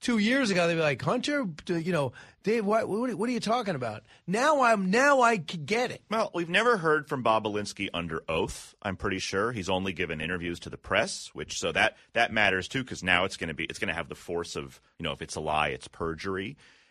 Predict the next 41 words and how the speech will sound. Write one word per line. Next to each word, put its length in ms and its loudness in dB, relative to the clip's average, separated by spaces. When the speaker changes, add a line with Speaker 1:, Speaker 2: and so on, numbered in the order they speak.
Speaker 2:
And 120 4
I 80 4
do 160 -4
think 180 -4
it's 160 -4
good 220 -2
to 100 -6
remind 340 -2
the 60 -4
American 340 -4
people 200 -10
of 80 -6
everything 340 -8
he 220 -10
was 180 -10
saying. 480 -6
But 140 0
I, 260 4
I, 220 8
I 160 6
have 160 6
a 60 8
high 240 4
bar 300 4
for, 220 0
for 180 -6
new 220 -2
information, 600 -2
and 100 -4
I, 140 4
Speaker 1:
Yeah. 160 2
Speaker 2:
if 120 -2
he's 180 -2
gonna 180 2
come 200 0
and 100 -2
testify, 460 2
I 40 2
think 120 -4
that's 180 -4
great, 420 0